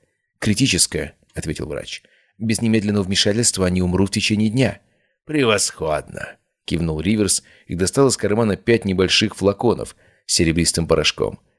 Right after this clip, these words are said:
«Вводите до полной дозе каждому». Врачи подключили флаконы к капельницам.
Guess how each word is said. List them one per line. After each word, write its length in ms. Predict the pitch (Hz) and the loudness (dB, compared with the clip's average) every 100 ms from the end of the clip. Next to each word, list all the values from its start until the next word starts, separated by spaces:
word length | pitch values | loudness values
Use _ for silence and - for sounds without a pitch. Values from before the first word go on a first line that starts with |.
| _ _ | _ _
«Вводите 840 | - 98 110 127 170 135 143 117 82 | -2 0 0 0 -2 0 2 2 -2
до 220 | 87 98 | -4 -4
полной 400 | 95 143 143 110 | -2 2 2 2
дозе 360 | 95 107 101 90 | 0 0 2 0
каждому». 600 | - 64 - - 50 - _ _ _ _ _ _ _ | -2 -4 -6 -8 -12 -18 _ _ _ _ _ _ _
Врачи 300 | 85 90 90 | 0 2 0
подключили 500 | - - 85 95 87 | -2 0 2 2 2
флаконы 480 | - 85 - 92 87 | 2 2 4 2 2
к 60 | |
капельницам. 640 | - 85 57 52 - - | 0 -2 -4 -2 -2 -2